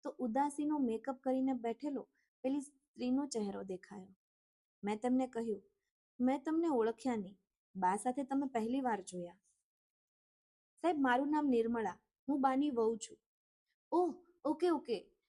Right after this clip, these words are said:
એકવાર ધરમશીભાઈએ વાત વાતમાં તમારું નામ લીધેલું, યાદ આવી ગયું. એમની બદલી થવાની હતી ને, થઈ ગઈ બદલી?" મેં પૂછ્યું.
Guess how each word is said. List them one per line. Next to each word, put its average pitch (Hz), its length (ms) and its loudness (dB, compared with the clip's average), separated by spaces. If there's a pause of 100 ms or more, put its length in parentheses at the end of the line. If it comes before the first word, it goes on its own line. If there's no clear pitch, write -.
(180)
એકવાર 320 340 0
ધરમશીભાઈએ 294 680 2
વાત 247 320 0
વાતમાં 302 300 -2
તમારું 277 400 2
નામ 214 220 0
લીધેલું, 185 400 -4 (320)
યાદ 247 260 2
આવી 185 220 -2
ગયું. 185 280 -12 (560)
એમની 277 220 2
બદલી 240 340 2
થવાની 262 440 0
હતી 220 180 -6
ને, 392 120 -6 (340)
થઈ 202 120 2
ગઈ 269 140 -2
બદલી?" 381 380 2 (420)
મેં 220 120 -4
પૂછ્યું. - 440 -16